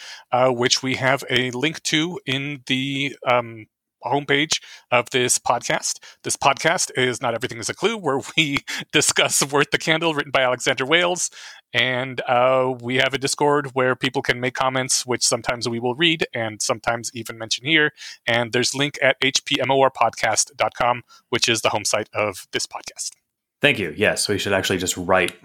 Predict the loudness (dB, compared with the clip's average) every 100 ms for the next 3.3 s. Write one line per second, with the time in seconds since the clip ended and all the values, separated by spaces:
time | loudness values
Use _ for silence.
0 | -20 _ 2 2 2 0 0 2 0 0
1 | 0 0 0 0 -4 0 2 4 2 4
2 | 4 4 2 2 2 0 -2 -2 -2 0
3 | 0 0